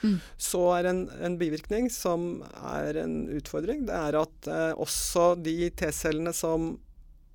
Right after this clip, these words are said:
Speaker 2: har en reaktivitet mot kroppens eget vev, og som har vært holdt i sjakk av C T L A fire og av P D en, eh, signalene, som, de har vært skamfulle.
Speaker 1: Mm.
Speaker 2: Eh, og du har vært frisk. Men så fjernes den hemningen.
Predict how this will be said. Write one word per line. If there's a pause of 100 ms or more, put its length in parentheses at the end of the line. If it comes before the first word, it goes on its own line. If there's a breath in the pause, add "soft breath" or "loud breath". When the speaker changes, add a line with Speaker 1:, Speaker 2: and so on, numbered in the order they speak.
Speaker 2:
har
en
reaktivitet (140)
mot
kroppens
eget
vev,
og
som
har
vært
holdt
i
sjakk (100)
av
C
T
L
A
fire
og
av
P
D
en, (520 loud breath)
eh,
signalene,
som,
de
har
vært (400)
skamfulle. (200)
Speaker 1:
Mm. (380 loud breath)
Speaker 2:
Eh,
og
du
har
vært
frisk. (800 loud breath)
Men
så
fjernes
den
hemningen.